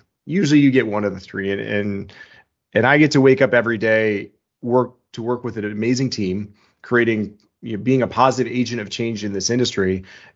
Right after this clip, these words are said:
and working for clients who, one, are amazing, and two, are just amazing to go see,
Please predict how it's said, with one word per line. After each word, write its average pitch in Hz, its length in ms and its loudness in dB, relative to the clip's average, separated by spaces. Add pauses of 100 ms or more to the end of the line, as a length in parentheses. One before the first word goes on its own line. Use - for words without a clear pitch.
and 110 440 2
working 147 420 2
for 123 160 0
clients 123 520 -2
who, 107 480 -6
one, 131 440 2
are 110 300 2
amazing, 110 720 -4
and 104 160 -8
two, 117 720 -2
are 113 160 2
just 110 220 -4
amazing 120 400 0
to 117 100 -8
go 104 160 -2
see, 98 520 -8